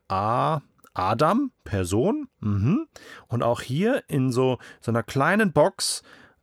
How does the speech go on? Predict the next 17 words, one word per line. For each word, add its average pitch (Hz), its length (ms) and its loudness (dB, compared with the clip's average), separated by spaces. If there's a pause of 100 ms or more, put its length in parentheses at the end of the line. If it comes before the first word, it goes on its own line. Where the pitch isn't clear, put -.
wird 131 220 0
kurz 233 240 0
erklärt, 135 460 0
wer - 160 -4
war - 180 -2
Adam, 143 400 0
die 101 160 -2
wichtigsten 101 420 -4
Bibelstellen 135 840 0 (120)
und, 196 280 2
und, 160 180 2
und. 202 380 0 (500)
Also 131 220 0
auch 135 180 0
jede 156 400 0
Menge 160 400 2 (360)
Lexikonartikel. 120 1600 0